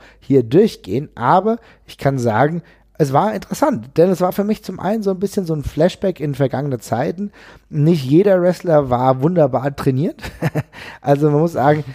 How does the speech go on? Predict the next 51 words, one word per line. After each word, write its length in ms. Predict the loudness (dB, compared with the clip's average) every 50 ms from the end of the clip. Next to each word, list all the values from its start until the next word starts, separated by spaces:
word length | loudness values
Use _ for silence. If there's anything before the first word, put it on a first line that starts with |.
| -18 -16 _
äh, 220 | 0 2 2 4 4
das 240 | 2 -2 -2 -2 -2
kennen 200 | -2 0 2 2
wir 100 | 2 2
natürlich 320 | 2 2 2 0 0 0
von 100 | 0 -2
den 120 | -2 -2
Anfängen 360 | -4 -4 -4 -2 -2 -2 0 2
der 160 | 0 0 2
W 80 | -2
X 220 | -4 -4 -6 -2 0
W, 280 | 2 2 4 2 0 0 0
wo 160 | -2 0 0
du 180 | 0 2 2
halt 140 | 0 0 -2
gesehen 260 | -4 -2 0 0 2
hast, 160 | 0 -2 -2 -6
okay, 240 | -8 -4 -2 0
hier 120 | 0 0 0
sind 120 | -2 0
Leute 260 | 0 0 0 0 -2
entweder 260 | -6 -4 -4 -4 -2 -2
noch 120 | -2 -2
am 140 | -2 -4 -6
Anfang 380 | -8 -10 -4 -2 0 0 -2 -4 -10 -20 -20 -20 -20 -20 -20 -20 -14 -4
oder 420 | 0 2 4 6 6 6 4 4
machen 320 | 0 -4 -10 -6 -6 -2 -2
das 140 | -2 -2
natürlich 460 | 0 -2 -4 -2 -4 -4 -4 -4 -6 -8
nicht 160 | -10 -8 -8
mit, 300 | -10 -12 -12 -18 -16 -14
äh, 160 | -12 -12 -12 -14 -14 -14
also 200 | -10 -6 -4 -4
mit 180 | -4 -6 -6
mehr 220 | -2 0 0 0 0
Passion, 640 | 0 -2 -4 -4 -4 0 2 2 2 2 0 0 0
aber 200 | 0 0 0 0
nicht 200 | 0 -2 -2 -2
mit 200 | -4 -4 -4 -8 -20 -20 -20 -20 _ _ _ _
Profitum, 600 | -4 0 2 2 2 2 0 0 -2 -6 -6 -6 -8
muss 140 | -10 -8 -6
man 120 | -6 -6
sozusagen. 640 | -6 -6 -10 -10 -10 -12 -8 -6 -4 -4 -4 -6 -8 _ _ _ _ _ _ _ _ _ _ _ _ _ _ -6
Was 180 | -2 -2 -2 0
völlig, 280 | 0 -2 -2 -2 -6 -4
völlig 260 | -4 -2 -2 -2 -4
in 60 | -4
Ordnung 380 | -2 -2 -4 -4 -4 -4 -2 -2
ist, 100 | -2 -2
solange 320 | -2 -2 -2 -2 -2 -2
sie, 160 | -2 -2 -2